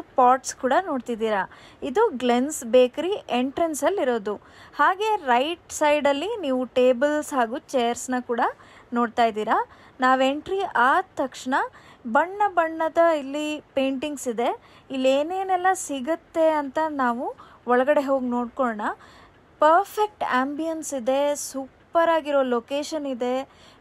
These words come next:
"Make the world a better place" ಅಂತ ಕ್ಯಾಪ್ಷನ್ ಕೂಡ ಕೊಟ್ಟಿದ್ದಾರೆ ಇವರು. ಹಾಗಾದ್ರೆ ಬನ್ನಿ ಒಳಗಡೆ ಎಂಟ್ರಿ ಕೊಟ್ಬಿಡೋಣ. ಎಂಟ್ರಿ ಆದ ತಕ್ಷಣ ನೀವು ನೋಡ್ಬೋದು ದೊಡ್ಡದಾದ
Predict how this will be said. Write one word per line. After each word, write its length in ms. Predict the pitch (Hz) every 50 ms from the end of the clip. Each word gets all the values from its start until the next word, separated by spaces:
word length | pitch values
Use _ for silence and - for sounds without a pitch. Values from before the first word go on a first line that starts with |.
| -
"Make 220 | 214 247 330 415 415
the 220 | - 359 392 370 311
world 380 | 320 311 311 320 302 294 269
a 40 | 214
better 320 | 220 240 226 - 262 269 -
place" 340 | 285 277 269 269 254 - 247
ಅಂತ 180 | 226 220 - 349
ಕ್ಯಾಪ್ಷನ್ 600 | 494 - - - 247 220 - - - 285 247 233
ಕೂಡ 180 | - - 220 269 453 -
ಕೊಟ್ಟಿದ್ದಾರೆ 440 | - 381 339 - 294 247 262 247 220
ಇವರು. 220 | 214 208 202 202 196 - - - - - - -
ಹಾಗಾದ್ರೆ 320 | - 226 214 240 226 240 240
ಬನ್ನಿ 320 | 214 254 254 277 359 466
ಒಳಗಡೆ 460 | 440 320 262 240 233 247 240 254 247
ಎಂಟ್ರಿ 260 | 233 233 - - 254
ಕೊಟ್ಬಿಡೋಣ. 520 | 233 - 277 262 240 - - 233 226 214 208 202 190 - - - - - - -
ಎಂಟ್ರಿ 360 | 247 247 254 247 285 311 311
ಆದ 380 | - - - 226 262 311 381 415 - _
ತಕ್ಷಣ 360 | 349 330 311 - - - 311 339 359
ನೀವು 180 | 339 320 302 285
ನೋಡ್ಬೋದು 840 | 277 277 277 262 247 277 277 269 247 294 302 320 269 226 202 190
ದೊಡ್ಡದಾದ 840 | 233 240 240 254 262 254 240 233 - - 311 254 294 269 254 247 220